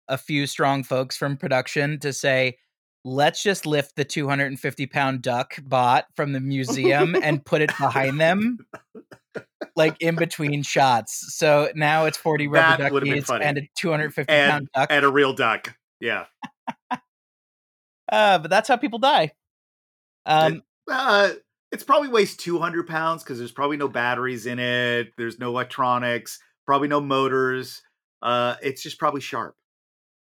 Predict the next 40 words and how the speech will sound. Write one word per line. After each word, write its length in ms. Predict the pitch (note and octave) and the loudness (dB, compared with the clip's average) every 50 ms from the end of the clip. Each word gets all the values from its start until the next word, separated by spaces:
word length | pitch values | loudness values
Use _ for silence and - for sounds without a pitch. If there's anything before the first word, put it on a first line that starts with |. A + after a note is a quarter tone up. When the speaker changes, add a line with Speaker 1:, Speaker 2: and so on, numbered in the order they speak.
| _ B2+ | _ -10
Speaker 3:
Gloves. 560 | A#2+ C#3+ D3+ D3 A#2 F#2+ - - - - - _ _ | -4 2 4 4 4 2 0 -8 -20 -20 -20 _ _
You'll 160 | - D3+ D3+ | -6 -4 -4
need 200 | D3+ D3 C3 A#2 | -4 -4 -6 -8
gloves. 340 | G#2 A2 F#2+ E2 D#2 _ _ _ _ _ _ _ _ _ _ _ - | -8 -8 -10 -10 -12 _ _ _ _ _ _ _ _ _ _ _ 0
Speaker 1:
Alex, 480 | C#3+ D#3 E3+ F#3 F#3 F3+ - - - | 2 4 4 4 4 2 -2 -6 0
uh, 340 | - E3+ D#3 D3+ D3 D3 C#3 - - - | 2 4 4 6 6 4 2 0 -4 -2
Alex's 440 | - D3+ D3+ E3+ F3 - F3+ D3+ - | 2 4 4 4 2 0 -6 -8 -4
second 460 | - - E3+ - - F3+ E3+ D#3+ - _ _ _ - | -2 0 0 0 0 -2 -4 -4 -8 _ _ _ 0
question 480 | - D#3 D#3 - - F3+ F3+ G#3 A#3 A3+ | 0 0 0 0 -2 -2 -2 -2 -2 -2
kinda 260 | - A3 E3 D3+ C#3 | 0 0 0 0 -2
ties, 600 | - - F3 D3 D3 D3 C#3+ C#3 C#3 C3 - - C3 | -4 -2 0 2 2 2 0 -2 -4 -8 -10 -6 -2
uh, 180 | C#3 C#3+ C3+ | 0 0 0
back 240 | B2+ C3+ C#3 C#3 C#3 | 2 0 0 0 -2
to 100 | - - | -2 -2
that 260 | C#3 C3 B2+ - - | -2 -2 -2 -2 -2
first 280 | - D#3+ E3 D#3 - - | -2 -2 -2 -2 -4 -6
one. 200 | C3 B2 B2 B2+ | -8 -8 -8 -6
So, 280 | - - D3 C3+ B2+ - _ _ _ _ _ _ _ _ - | -4 -2 -2 -2 -2 -6 _ _ _ _ _ _ _ _ -8
you 100 | D#3 D3 | -4 -2
know, 100 | C#3 C#3 | 0 0
his 120 | D3 C#3 | 0 0
first 240 | - F3+ F3 E3+ - | 0 -2 -2 -2 0
question 360 | - E3 D#3+ - - D#3 D3 | 0 0 0 0 -2 -6 -4
was 160 | D3 D3 C#3 | -4 -4 -4
about, 480 | D3 C3+ C3+ C#3+ C#3+ C#3+ C#3+ C#3+ C3 - _ | -4 0 0 2 4 4 2 2 0 -2 _
you 140 | - D3 C#3 | -6 -4 -4
know, 120 | C3 B2+ | -2 -4
you're 220 | C3 B2 B2 B2+ B2+ | -4 -6 -8 -10 -10
being 280 | B2 D3+ D3 D3 C#3+ | -8 -6 -4 -4 -4
at 100 | C3+ C3 | -4 -4
the 60 | C#3 | -6
booth 260 | B2+ C3 C#3+ C#3 C3+ - | -8 -8 -6 -6 -4 -6
of 100 | C3+ A#2+ | -4 -2
BattleBots 480 | C3+ C3 C3 C3 B2+ C3+ C3 B2 - - | -2 -2 -2 -2 0 -2 -2 -2 -4 -8
and 220 | B2+ E3 F#3 F#3+ | -8 -8 -6 -6
N 180 | F3+ - E3 E3+ | -8 -8 -6 -6
H 240 | D#3+ D#3+ D#3 D3+ - | -6 -6 -6 -8 -4
R 100 | D#3+ D3+ | -2 0
L. 300 | D3 C#3+ C#3+ C#3 C#3 C3+ | 2 2 2 2 0 -2
What, 260 | C3+ C#3+ C#3+ - _ | -2 -4 -6 -6 _